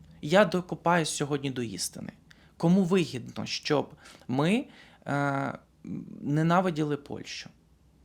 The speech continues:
Кому це вигідно реально? Давайте дивитися далі. Що відчуває, е, народ польський до українського народу? Що, що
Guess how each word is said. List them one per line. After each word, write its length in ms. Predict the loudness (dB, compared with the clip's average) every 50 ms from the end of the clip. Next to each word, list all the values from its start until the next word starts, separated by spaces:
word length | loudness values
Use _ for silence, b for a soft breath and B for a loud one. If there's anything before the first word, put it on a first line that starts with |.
| _ _
Кому 260 | 0 2 4 4 4
це 180 | 2 2 0 -2
вигідно 540 | -2 -2 -4 -4 -6 -6 -8 -8 -8 -8 -6
реально? 420 | -6 -6 -6 -8 -10 -12 -12 -14 -14 -16 -20 -12 -6
Давайте 400 | -2 0 2 2 2 0 -2 -6
дивитися 540 | -6 -4 -4 -4 -4 -6 -6 -8 -8 -8 -8
далі. 280 | -8 -8 -10 -10 -10 -14 B B B B B B B B B
Що 360 | -4 -2 2 4 6 6 6 6
відчуває, 1120 | 4 0 0 0 0 0 2 4 4 4 6 4 4 4 2 2 2 2 2 0 0 -4 -8 _
е, 180 | -6 -4 -4 -2
народ 560 | 0 2 2 2 4 4 2 2 0 -2 -4 -6
польський 720 | -2 0 0 0 0 0 -2 -2 -2 -4 -4 -6 -6 -8 -12 -14 -14
до 400 | -4 2 4 6 6 6 6 4
українського 960 | 2 -2 -4 -4 -2 -2 -2 0 0 -2 -2 -4 -6 -8 -8 -10 -8 -6 -4
народу? 420 | -2 -2 -2 -4 -6 -6 -8 -10 -12 -10
Що, 480 | -6 -4 -2 0 2 2 2 2 0 -4 -10 -10
що 460 | -8 -8 -4 2 4 4 4 4